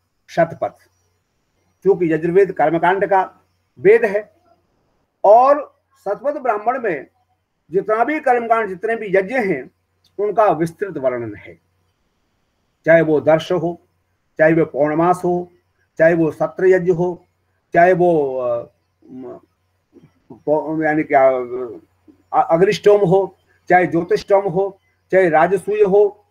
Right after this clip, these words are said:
चाहे अश्वमेध हो, चाहे, अ, इस तरह से राजसूय यज्ञ हो,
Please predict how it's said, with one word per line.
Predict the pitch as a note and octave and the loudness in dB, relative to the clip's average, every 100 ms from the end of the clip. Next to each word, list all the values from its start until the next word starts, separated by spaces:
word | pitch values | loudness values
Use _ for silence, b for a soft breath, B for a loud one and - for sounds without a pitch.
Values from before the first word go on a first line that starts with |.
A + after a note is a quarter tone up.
| _ _ | _ _
चाहे | F3 F#3 | 0 0
अश्वमेध | F3 F3 G3+ G3+ G#3+ G3 | -2 -6 -4 0 0 2
हो, | F#3 G#3 G#3 _ _ _ _ | 0 -2 -4 _ _ _ _
चाहे, | F3 F3+ | 0 2
अ, | F3 - D#3 D3 C3+ _ _ | 0 -6 -10 -10 -12 _ _
इस | F#3 | -2
तरह | - B3+ | 0 0
से | B3 C4 | 0 -2
राजसूय | F#3 F#3 G#3 A3 A3 | -2 -2 -4 -8 -4
यज्ञ | G#3+ F#3+ | -2 -2
हो, | G3 A3+ - | -2 -4 -8